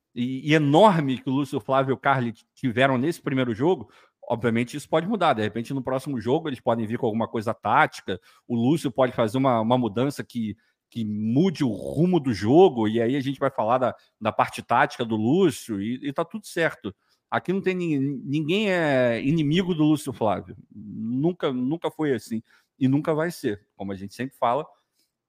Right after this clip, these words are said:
quem tiver lá, cara, eu vou torcer, eu já torci pro Paquetá, já torci pro Valentim.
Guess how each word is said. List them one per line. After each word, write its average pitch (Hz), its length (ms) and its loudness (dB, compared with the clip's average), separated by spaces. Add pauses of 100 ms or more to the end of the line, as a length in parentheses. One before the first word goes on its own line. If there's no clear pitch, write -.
(180)
quem 175 140 0
tiver 151 320 4
lá, 131 220 8
cara, 110 220 2
eu 107 40 -2
vou 139 100 2
torcer, 139 280 -2
eu 117 40 0
já 135 80 2
torci 156 300 -2
pro 165 120 -8
Paquetá, 147 580 2
já 120 100 0
torci 113 240 -6
pro 110 140 -6
Valentim. 110 760 0